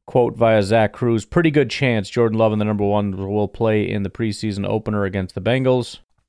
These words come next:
Obvious-, said, obviously says, 'I wish Joe Burrow was gonna be out there throwing,' as I think we all do. That's a heck of a challenge for your D Bs, man. Either way, great receivers, as Matt LaFleur says here, three dudes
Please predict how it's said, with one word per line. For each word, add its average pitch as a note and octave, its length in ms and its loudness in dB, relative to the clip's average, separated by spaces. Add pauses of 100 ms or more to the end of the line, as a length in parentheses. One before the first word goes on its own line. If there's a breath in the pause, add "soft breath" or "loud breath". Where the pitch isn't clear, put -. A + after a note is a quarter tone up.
(160)
Obvious-, A2+ 360 -2
said, A2+ 240 -2 (100)
obviously B2+ 540 2
says, G#2+ 320 0
'I G#2 100 4
wish G2+ 320 -2
Joe G2+ 220 0
Burrow G2+ 260 2
was F#2+ 140 -4
gonna F#2 180 -2
be G2 140 0
out F#2 140 -2
there G2 100 -4
throwing,' D#3 460 2 (340)
as B2+ 180 4
I A#2 60 4
think A2+ 180 0
we G2+ 120 4
all G2+ 180 4
do. G2 260 0 (320)
That's G#2 200 -2
a G2+ 40 0
heck G#2+ 160 0
of F#2+ 80 -6
a G2 60 -4
challenge G2 420 0
for G2 80 -8
your F#2+ 140 0
D F#2+ 240 -2
Bs, F2 280 0
man. E2+ 260 -6 (380)
Either D3+ 280 4
way, A2 400 2 (200)
great C3 280 2
receivers, G2+ 540 2
as G#2 200 2
Matt G#2+ 200 2
LaFleur G2+ 280 -2
says G2+ 260 0
here, G2+ 120 -2
three C#3 260 0
dudes A#2 440 0